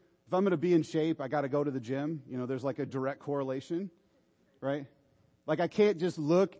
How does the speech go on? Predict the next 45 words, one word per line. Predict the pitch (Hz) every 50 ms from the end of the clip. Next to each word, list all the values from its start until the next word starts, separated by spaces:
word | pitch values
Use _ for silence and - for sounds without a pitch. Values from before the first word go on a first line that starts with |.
| - -
at | 147 156 156 143 135
the | 147
weight | 143 151 160 170 170 139
rack | 139 139 147 143 -
and | 156 135 123
go, | 131 127 113 113 - - - - - _ _
"Yep." | 131 135 160 185 - - - - _ _ _ _ _ _ _ _ _ _ _ _ _ _ _ _ _ _ _ _ _ _ _ _ _ _ _ _ _ _ _ _ _ _ _ _ _
I | - 127
don't | 151 160 151
know | 143 139
why | 139 147 151 156 143 127 120
it's | 120 117 - -
not | 139 131 135 135
working, | 131 139 143 139 135 120 110
but | 107 107 107
yep. | 135 156 - - - - - - _ _ _ _ _ _ _ _ _ _ _ _ _ _ _ _ _ _ _ _ _
You | - 123 127
know, | 123 120 123 127 - _ _ _ _ _ _ _ _ _ _ _ _ -
I | 175 196
got | 214 214 196
an | 185
exercise | 185 208 - - 180 156 - 190 170 160 160 131
bike | 117 147 147 160 160 -
that's | 156 135
sitting | - - 190 185 165
in | 170
my | 160 151 143
basement | 117 143 156 170 160 - 190 180 175 -
that | 160 135
has | 147 160 151 - -
kids' | - 185 190 165 -
toys | - 160 143 135 127 104
draping | 120 135 139 131 139 131 123
off | 120 113 110
of | 104 113
it. | 120 127
I | 143 147
have | 160 160 147 131 139
no | 156 170 180 196 208
idea | 196 190 170 185 190 175
why | 160 147
my | 143 139 135
cardio | - - 170 170 165 143 127 120 117 110
is | 107 -
bad. | 120 107 92 87 -